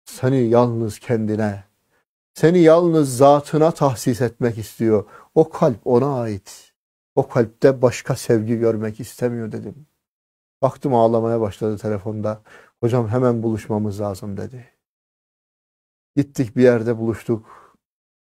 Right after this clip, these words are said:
Böyle anlattım, dinledi, anlattım, dinledi, anlattım, dinledi. "Allah Allah," dedi ya. "Gerçekten mi hocam? Allah beni çok mu seviyor? Onca günahıma rağmen benden vazgeçmedi mi?"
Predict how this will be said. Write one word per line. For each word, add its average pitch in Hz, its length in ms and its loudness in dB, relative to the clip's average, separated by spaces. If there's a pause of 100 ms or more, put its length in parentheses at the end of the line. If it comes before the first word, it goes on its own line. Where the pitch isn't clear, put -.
(120)
Böyle 127 340 4
anlattım, 123 800 -2
dinledi, 113 520 -4
anlattım, 113 720 -6
dinledi, 107 440 -10
anlattım, 104 720 -10
dinledi. 107 560 -12 (680)
"Allah 117 300 0
Allah," 110 380 -4
dedi 104 180 -8
ya. 101 240 -8
"Gerçekten 143 640 0
mi 127 100 -4
hocam? 117 300 -6 (100)
Allah 151 400 2
beni 160 160 0
çok 170 260 -4
mu 143 80 -6
seviyor? 127 440 -6 (600)
Onca 185 300 6
günahıma 170 520 4
rağmen 160 380 4
benden 156 400 4
vazgeçmedi 151 680 2
mi?" 135 220 -10